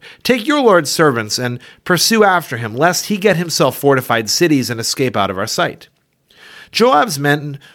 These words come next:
went out after him with the Cherethites, the Pelethites, and all the mighty men. And they went out of Jerusalem to pursue Sheba, the son of Bishri. When they were at the great stone which is in Gibeon, Amasa came to meet them.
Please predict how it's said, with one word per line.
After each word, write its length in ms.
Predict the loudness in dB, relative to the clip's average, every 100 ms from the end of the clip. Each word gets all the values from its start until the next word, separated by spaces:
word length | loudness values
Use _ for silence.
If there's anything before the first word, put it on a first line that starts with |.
| -2
went 220 | -2 0
out 260 | 0 0 2
after 320 | 0 -2 -6
him 240 | -6 -6
with 160 | -6 -6
the 80 | -4
Cherethites, 640 | 0 2 0 -4 -6 -8
the 100 | -6
Pelethites, 600 | 0 2 2 2 2 2
and 80 | -4
all 240 | 2 2
the 80 | 4
mighty 300 | 0 -2 -4
men. 260 | -10 -12 -16 _ _ _ _ _ _ -16 -2
And 80 |
they 80 | 2
went 200 | 2 2
out 280 | 2 2 2
of 100 | -2
Jerusalem 640 | -2 -2 -2 -4 -8 -10 -16 -20 -14
to 100 | -4
pursue 400 | 0 2 2 2
Sheba, 460 | 2 2 2 2 0
the 100 | -2
son 200 | -2 0
of 120 | 0
Bishri. 480 | -2 -2 -6 -12 -18 _ _ _ _ _ -18 -4
When 100 | 2
they 80 | 2
were 80 | 2
at 140 | 0
the 80 | -2
great 320 | 0 0 0
stone 400 | -2 0 0 -2
which 180 | -4 -4
is 140 | -4
in 100 | -4
Gibeon, 500 | 0 0 -2 -10 -14 -18 -4
Amasa 500 | 0 2 2 2 -4
came 340 | -4 -2 -2 -2
to 60 |
meet 240 | -4 -6 -10
them. 240 | -14